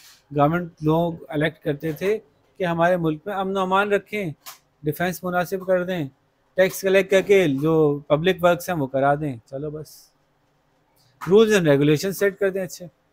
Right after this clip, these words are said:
जो हमारे मुल्क के फ़ायदे के। जितना जितना government ने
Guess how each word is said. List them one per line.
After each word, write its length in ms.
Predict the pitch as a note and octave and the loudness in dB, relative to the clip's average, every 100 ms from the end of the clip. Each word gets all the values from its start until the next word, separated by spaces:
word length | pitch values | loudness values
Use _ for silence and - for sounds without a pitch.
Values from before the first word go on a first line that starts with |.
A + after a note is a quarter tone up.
| _ | _
जो 80 | D#3 | -6
हमारे 220 | D3+ D#3 | -2 0
मुल्क 220 | D#3 D3 - | 0 -2 -4
के 80 | |
फ़ायदे 320 | C#3+ C#3+ C3+ C3+ | -6 -6 -6 -8
के। 160 | - _ _ _ _ - _ _ _ _ | -14 _ _ _ _ -20 _ _ _ _
जितना 440 | C#3+ E3+ G3 B3 C#4+ | -6 -4 2 4 6
जितना 480 | B3 B3 A#3+ B3+ | 4 2 4 6
government 840 | G#3 F3+ F3+ F#3+ G#3+ A3 B3 C4 G#3 | 8 8 8 8 6 4 2 2 0
ने 460 | G#3+ G#3 G#3 A3 | 2 4 4 0